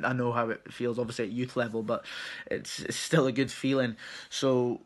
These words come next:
you, you want to s-, you want those, you want those wins. You want those wins, um, and United celebrated like it meant, and that's, that's what United fans want to see. They want to see passion from the team.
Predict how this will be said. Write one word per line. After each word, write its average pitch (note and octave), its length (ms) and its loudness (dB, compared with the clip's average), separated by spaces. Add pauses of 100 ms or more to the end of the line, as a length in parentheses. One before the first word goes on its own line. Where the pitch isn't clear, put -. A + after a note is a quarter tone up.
you, D3 140 0
you D#3+ 180 2
want F#3 180 6
to E3+ 60 2
s-, - 160 -2
you D#3 100 4
want F3 360 4
those, C#3+ 380 0 (100)
you C#3+ 120 -2
want E3 200 2
those C#3+ 180 0
wins. B2 560 -2 (920)
You C#3 160 2
want D3+ 200 6
those C3 200 4
wins, B2 400 0
um, A2+ 540 0 (560)
and A#2+ 220 -4
United C3+ 320 2
celebrated B2 480 2
like A#2 160 -2
it A2+ 60 -4
meant, A#2 180 -2
and B2 260 -4
that's, - 380 4 (100)
that's - 260 2
what D3 120 0
United B2+ 320 0
fans B2 320 -2
want B2 160 0
to B2 60 -4
see. C#3+ 200 0
They C#3 140 2
want E3 160 4
to E3 80 -2
see G#3 100 0
passion C#3+ 420 0
from B2+ 160 -6
the A#2+ 60 -4
team. A#2+ 260 -6